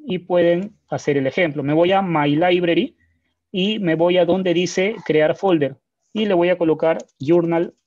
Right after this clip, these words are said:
Art-, Articles, ¿no? Previamente a pasar a esto, quiero decirles que, por ejemplo, si yo me voy a la carpeta Books,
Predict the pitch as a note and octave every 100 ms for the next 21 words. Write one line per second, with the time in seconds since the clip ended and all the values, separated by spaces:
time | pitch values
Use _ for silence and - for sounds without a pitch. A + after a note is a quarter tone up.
0 | _ - D#3 C#3+ C#3 E3 C#3+ C#3 B2+ B2
1 | - E3 - _ _ _ - _ _ _
2 | - G3 A#3 B3 A#3 A#3 A#3 E3+ E3+ G3+
3 | G3 G3+ - A#3 F#3+ F#3+ F3 - F3+ F#3
4 | - D3 C#3+ F3 E3+ G3 G3+ D3+ D#3 E3+
5 | E3 E3+ E3+ D#3 D#3 D#3+ D3 D3 A3+ -
6 | -